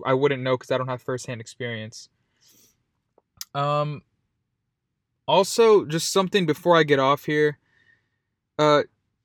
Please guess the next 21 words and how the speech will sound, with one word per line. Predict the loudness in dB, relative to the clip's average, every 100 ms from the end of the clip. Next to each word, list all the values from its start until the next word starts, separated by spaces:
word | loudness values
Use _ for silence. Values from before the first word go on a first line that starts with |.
| _ 2
it | 2
is | 2
crazy. | -2 -4 2 4 2 0
I'm | 2
not | 2 2
sensitive. | -2 -4 -6 -4 -2 -2 -4 -4
I |
try | -2 2
to | 2
have | 0 -2
thicker | -4 -2 -4
skin, | -6 -6 -4 0
but |
it's | 0 -2
kinda | -6 -6
crazy | -2 0 0 0 -4
how, | -2
like, | -4 -6
people | -6 -6 -4
on | -6
Twitter | -6 -4 -2 0 -2